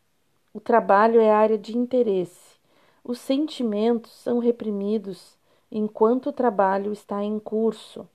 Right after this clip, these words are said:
Na melhor das hipóteses, essa orientação para o desempenho produz uma liderança eficiente.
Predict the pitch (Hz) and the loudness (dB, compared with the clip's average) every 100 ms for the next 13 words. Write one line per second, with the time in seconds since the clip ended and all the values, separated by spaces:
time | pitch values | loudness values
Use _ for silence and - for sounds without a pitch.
0 | _ _ _ _ - 202 240 285 277 226 | _ _ _ _ -4 2 4 4 4 6
1 | 208 190 175 180 - 190 202 196 175 170 | 4 2 -2 -4 0 2 2 -4 -14 -16
2 | - _ 190 196 - 196 196 220 247 233 | -18 _ -2 -2 0 0 2 2 2 0
3 | 226 190 - 196 196 190 180 196 240 247 | -2 -4 -2 -2 0 0 2 2 2 0
4 | 226 208 185 190 208 - _ _ _ 214 | -4 -6 -6 -8 -12 -16 _ _ _ 0
5 | 220 190 202 196 208 196 202 214 202 190 | 0 0 -4 -2 -4 -4 0 2 2 -2
6 | 196 202 - - 196 165 160 - - | -4 -12 -12 -8 -6 -6 -14 -20 -20